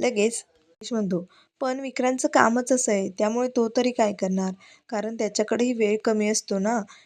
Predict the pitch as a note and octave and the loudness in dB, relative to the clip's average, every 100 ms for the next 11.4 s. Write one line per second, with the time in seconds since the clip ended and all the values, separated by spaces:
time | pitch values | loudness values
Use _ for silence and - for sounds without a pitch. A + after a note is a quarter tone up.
0 | _ G3 G3+ G3+ A#3+ A#3 G3+ G3 A3+ A#3 | _ -8 -6 -4 2 2 2 -2 -4 -2
1 | B3 A#3+ B3+ C#4 C#4 D4 - _ _ _ | 0 2 2 2 2 -2 -4 _ _ _
2 | _ _ - A#3+ A3+ A#3+ B3+ A3+ A3+ A#3+ | _ _ 0 2 2 0 0 -2 -2 -2
3 | C4 - B3 G#3 B3+ D4+ D#4+ A#3 A3 F#3+ | 0 2 2 2 2 2 2 0 0 -2
4 | F#3 F#3+ F#3 G3+ - - _ - A#3 B3 | -2 -2 -2 -4 -8 -20 _ -4 0 0
5 | A3+ G#3 G#3 - - _ B3+ C#4 D4+ - | 0 0 -4 -12 -20 _ -10 -8 -2 -2
6 | C4 C#4+ D4 A#3 G#3+ C4 B3+ A#3 A3+ A3 | 2 0 4 4 4 2 0 6 6 6
7 | A#3 A#3+ B3 B3 A3 G#3 A#3+ A#3 F3 G3 | 2 2 0 0 0 2 0 0 -2 -2
8 | G#3 G#3+ A#3 G3 F#3+ A#3 A#3 - C4+ G#3 | -2 0 0 0 0 -2 -4 -6 -6 -4
9 | - C#4 A#3+ G3 A#3 - - _ C#4 C4+ | -4 -8 2 2 2 -8 -20 _ -4 -2
10 | C4 C4 B3+ A3+ - A#3 - B3+ B3+ C4+ | 0 -2 -2 -4 -4 -6 0 0 0 -4
11 | - A3 G3+ A3 | 2 2 4 0